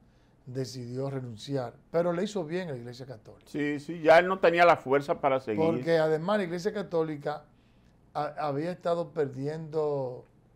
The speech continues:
Speaker 1: credibilidad, había estado perdiendo feligreses. Por ejemplo, la iglesia musulmana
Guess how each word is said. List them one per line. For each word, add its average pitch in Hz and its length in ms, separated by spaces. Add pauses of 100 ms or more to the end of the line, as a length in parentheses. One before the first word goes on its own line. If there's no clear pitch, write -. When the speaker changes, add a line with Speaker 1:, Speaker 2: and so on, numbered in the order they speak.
(200)
Speaker 1:
credibilidad, 110 680 (1300)
había 127 240
estado 139 320
perdiendo 127 340
feligreses. 127 880 (540)
Por 139 120
ejemplo, 160 380
la 143 80
iglesia 156 380
musulmana 156 760